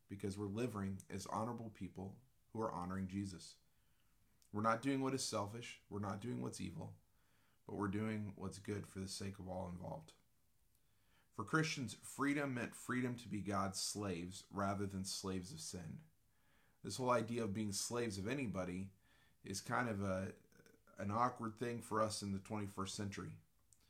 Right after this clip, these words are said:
But being God's slaves, uh, he's a benevolent master. It doesn't mean that we are slaves in the way we think of slavery, but it means that we're indebted to him.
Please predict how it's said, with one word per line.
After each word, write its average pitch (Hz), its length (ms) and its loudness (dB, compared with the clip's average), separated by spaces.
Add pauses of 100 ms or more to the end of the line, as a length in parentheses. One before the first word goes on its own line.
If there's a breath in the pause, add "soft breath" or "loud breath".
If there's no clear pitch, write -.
(760 soft breath)
But - 380 2
being 127 280 2
God's 131 340 6
slaves, 101 800 -2 (480)
uh, - 380 -2 (220)
he's 123 280 0
a 120 40 0
benevolent 113 540 0
master. 113 540 -4 (960 soft breath)
It 98 220 -8
doesn't 127 340 2
mean 117 280 0
that 104 160 -2
we 113 160 -2
are 110 100 2
slaves 110 500 2
in 101 80 0
the 98 60 0
way 104 180 0
we 110 160 -2
think 104 280 -4
of 95 120 -4
slavery, 92 720 -2 (680 soft breath)
but 104 140 0
it 98 160 0
means 117 320 2
that 101 140 2
we're 117 220 2
indebted 104 640 0
to - 80 -8
him. 87 480 -8